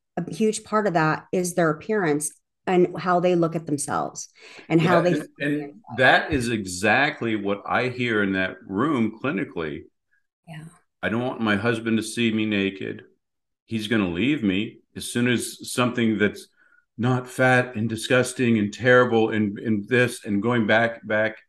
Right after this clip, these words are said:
Speaker 2: back and forth. And it compounds in your head, because it's not that,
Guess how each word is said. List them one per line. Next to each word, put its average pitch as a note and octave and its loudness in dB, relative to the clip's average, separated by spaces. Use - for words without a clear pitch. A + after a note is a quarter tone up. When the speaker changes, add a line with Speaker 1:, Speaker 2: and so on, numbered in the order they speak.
Speaker 2:
back G2+ 0
and G#2 -6
forth. B2+ -4
And A2+ 2
it A2+ -4
compounds G#2 -2
in G#2+ 2
your G2 0
head, D#3+ -2
because G2+ -4
it's A#2 -8
not C#3 4
that, A2 2